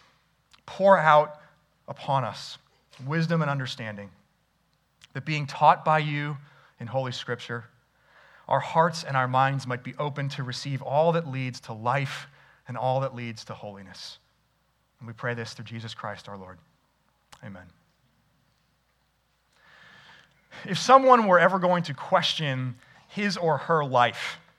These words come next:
sitting imprisoned on death row would probably be a likely place they would do so.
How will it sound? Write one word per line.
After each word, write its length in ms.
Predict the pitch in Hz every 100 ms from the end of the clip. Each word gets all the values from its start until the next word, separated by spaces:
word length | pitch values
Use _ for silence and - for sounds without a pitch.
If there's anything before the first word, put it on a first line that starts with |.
| _ _ _ - - _
sitting 420 | - - 233 254
imprisoned 520 | 202 165 196 202 190 160
on 140 | 156
death 220 | 160 156
row 240 | 143 147 139
would 140 | 135
probably 400 | - 170 160 143
be 100 | 139
a 80 | 123
likely 300 | 127 135 120
place 320 | - 127 120
they 100 | 123
would 160 | 110 104
do 120 | 104
so. 280 | - 98